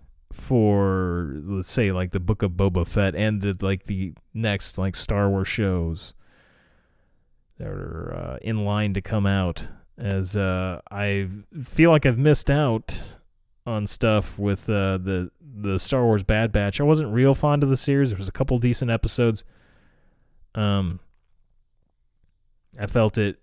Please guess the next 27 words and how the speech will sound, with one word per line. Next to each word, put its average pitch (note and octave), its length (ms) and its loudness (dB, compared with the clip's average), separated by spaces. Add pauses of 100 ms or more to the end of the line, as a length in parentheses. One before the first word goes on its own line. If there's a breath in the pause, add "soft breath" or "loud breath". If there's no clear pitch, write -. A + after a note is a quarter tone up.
it - 160 -8
lacked G#2 400 -2
a G2+ 60 -4
lot F#2+ 260 -2
of, F#2 220 -6
like, F#2 300 -6
uh, F#2 300 -4 (920)
big A2 240 4
plot G#2+ 360 0
episodes F#2 640 -2
that F2+ 260 -6
I, F2+ 300 -8 (200)
and G2 460 -2 (120)
I G2+ 100 -8
just G#2+ 240 -6
really G#2 300 0
wish G2 240 0
they G#2 100 0
would G2 140 0
have F#2+ 100 -2
had G2+ 160 0
a G2 40 -2
little G2+ 180 0
bit G2+ 120 2
more G2 360 0
of, F2+ 240 -2
uh, E2+ 220 -4